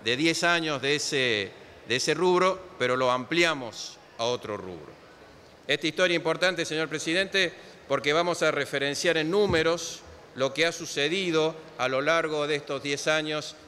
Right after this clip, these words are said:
de vigencia de la Ley de Promoción de la Industria del Software. Voy a tomar como ejemplo mi provincia,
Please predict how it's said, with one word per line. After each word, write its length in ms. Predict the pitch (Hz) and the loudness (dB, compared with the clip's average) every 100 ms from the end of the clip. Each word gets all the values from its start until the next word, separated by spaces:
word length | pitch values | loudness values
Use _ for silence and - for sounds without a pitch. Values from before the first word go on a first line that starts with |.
| - | -6
de 80 | 120 | -4
vigencia 840 | 120 117 147 143 135 139 131 123 117 - - - | -4 -4 -2 -2 -4 -2 2 2 -2 -14 -20 -6
de 100 | 120 | -2
la 120 | 117 | 0
Ley 260 | 120 135 135 | 0 0 0
de 100 | 127 | -2
Promoción 460 | 117 117 113 - | -4 -4 -4 -4
de 80 | 120 | -4
la 60 | 110 | -4
Industria 320 | 117 120 113 | -4 -4 -4
del 80 | 107 | -2
Software. 460 | 139 110 90 87 - - - - - - - - - | 0 0 -2 -8 -12 -20 -20 -20 -20 -20 -20 -20 -4
Voy 160 | 156 | 0
a 80 | 165 | 2
tomar 240 | 156 165 156 | 2 0 0
como 180 | 151 | -2
ejemplo 320 | 151 175 165 165 | 0 0 0 0
mi 120 | 151 | 0
provincia, 680 | 151 160 170 131 - 107 | 2 2 2 0 -2 -2